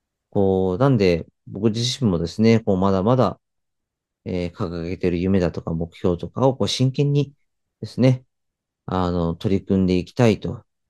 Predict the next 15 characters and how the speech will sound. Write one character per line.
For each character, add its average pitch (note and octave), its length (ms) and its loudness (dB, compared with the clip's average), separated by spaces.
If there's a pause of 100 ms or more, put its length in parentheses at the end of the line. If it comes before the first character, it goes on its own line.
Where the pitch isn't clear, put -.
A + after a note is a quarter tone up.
(320)
い F#2 160 -2
う F#2 60 -2
ふ G#2+ 80 -2
う A2 40 2
に F2+ 160 0
こ - 140 -6
う E2+ 120 -4
思 A2+ 180 6
え G#2 40 8
る F2+ 120 0
心 C#3+ 520 2 (320)
が - 80 -12
で B2+ 80 -12
す - 140 -6
ね、 B2 200 2